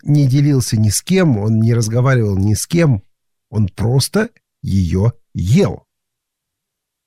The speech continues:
Смотрелось это дико, потому что человек просто не вписывался в то сообщество, в котором находился. Так вот, понимаете что? Евангелие —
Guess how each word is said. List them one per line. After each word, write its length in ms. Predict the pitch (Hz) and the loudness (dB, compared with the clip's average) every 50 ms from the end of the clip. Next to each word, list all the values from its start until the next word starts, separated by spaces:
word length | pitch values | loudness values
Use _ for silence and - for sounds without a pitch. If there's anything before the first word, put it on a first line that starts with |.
| _ _ _ _ _ _ _ _ _ _ _ | _ _ _ _ _ _ _ _ _ _ _
Смотрелось 640 | - - - 104 92 - 107 143 185 175 135 - - | -8 -2 0 0 0 2 2 2 2 2 0 0 -2
это 200 | 95 87 - 101 | -4 -4 -4 -4
дико, 640 | 92 95 92 101 131 120 - - - 131 147 - _ _ _ _ _ _ _ _ _ _ _ _ _ _ _ _ _ | -2 -2 0 0 0 0 0 -2 -2 -2 -2 -2 _ _ _ _ _ _ _ _ _ _ _ _ _ _ _ _ _
потому 200 | - 85 87 90 | -2 0 0 0
что 80 | 85 - | 0 2
человек 220 | 127 127 123 - | 2 2 2 2
просто 240 | - 127 - - 113 | 0 0 0 2 2
не 120 | 120 131 | 2 2
вписывался 760 | 117 - - - 131 127 - - 95 87 104 104 - 131 123 - _ _ _ _ _ _ _ _ _ _ - | 2 0 -2 -2 -2 -2 0 -2 -4 -4 -4 -4 -2 -2 -2 -4 _ _ _ _ _ _ _ _ _ _ -14
в 120 | - - | -14 -8
то 300 | - - 107 98 87 101 | -2 -2 0 0 0 -4
сообщество, 680 | - - - 120 107 98 92 - - - 107 - 113 107 | -6 -4 -2 0 0 0 -2 -4 -4 -6 -4 -2 -2 -4
в 40 | |
котором 340 | - - - - 98 98 98 | -4 -6 -6 -4 -2 -2 0
находился. 600 | 98 92 - 123 123 120 113 90 - - - - _ _ _ _ _ _ _ _ _ _ _ _ _ _ _ _ _ _ _ _ _ _ _ _ _ _ _ _ _ _ _ - | 0 0 0 0 0 0 0 -2 -4 -8 -16 -18 _ _ _ _ _ _ _ _ _ _ _ _ _ _ _ _ _ _ _ _ _ _ _ _ _ _ _ _ _ _ _ -4
Так 140 | - 123 - | -4 -2 0
вот, 240 | 196 208 - - _ _ _ _ _ _ _ _ _ - | 0 -2 -2 -4 _ _ _ _ _ _ _ _ _ -8
понимаете 400 | - 139 160 190 220 214 - 160 | -2 0 2 2 2 0 -2 -4
что? 280 | - - - 131 104 - | -4 -2 -4 -4 -4 -4
Евангелие — 920 | - - 120 127 135 127 180 190 214 202 160 147 135 120 104 92 87 87 - | -6 -4 0 0 2 2 2 2 2 2 2 2 2 2 0 0 -2 -4 -6